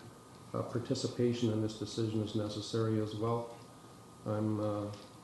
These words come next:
pretty sure that, uh, you know, this proposal will come out in the community. There'll probably be a lot of talk over the next couple of weeks about how we should move forward.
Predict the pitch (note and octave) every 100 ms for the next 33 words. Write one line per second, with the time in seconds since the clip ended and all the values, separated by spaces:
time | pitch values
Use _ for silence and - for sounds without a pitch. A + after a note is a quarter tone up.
0 | - - - C3+ A#2 - B2+ B2+ A2+ G#2+
1 | - A2+ G#2+ G#2+ G#2+ - - - - -
2 | - - F3+ C3+ A2 G#2 A#2 - A2+ -
3 | A2+ B2 A#2+ G#2 A2+ A2 A2+ A2+ G#2+ -
4 | G#2+ B2 D3+ A#2+ G#2+ A2+ A2+ A2 A2 A2+
5 | A2+ A2+ A#2+ A#2+ - A#2 A2+ A2 A2+ -
6 | A#2 A2+ A2+ G#2+ C3+ - A2+ G#2+ G#2 A2+
7 | A2+ A2+ A#2+ A#2 A#2 A2+ A#2+ C3